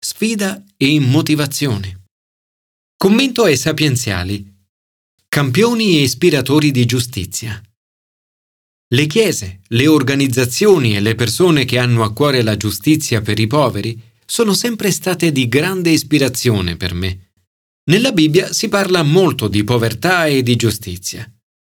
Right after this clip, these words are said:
In essa troviamo oltre duemila versetti che ci richiamano temi riguardanti la povertà e la giustizia.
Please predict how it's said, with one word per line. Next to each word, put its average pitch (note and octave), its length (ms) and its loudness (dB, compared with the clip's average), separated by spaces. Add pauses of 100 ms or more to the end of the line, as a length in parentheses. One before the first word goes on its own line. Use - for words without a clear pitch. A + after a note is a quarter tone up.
(260)
In A#3 80 2
essa A#3 340 -2
troviamo G#3+ 460 2
oltre G3 400 2
duemila G3+ 480 2
versetti F#3+ 600 -2
che D3+ 200 0
ci D#3+ 140 2
richiamano D#3 580 0
temi E3 320 0
riguardanti C#3 680 0
la B2+ 220 0
povertà D#3+ 840 -2
e E3+ 160 0
la D3 140 2
giustizia. B2 760 -4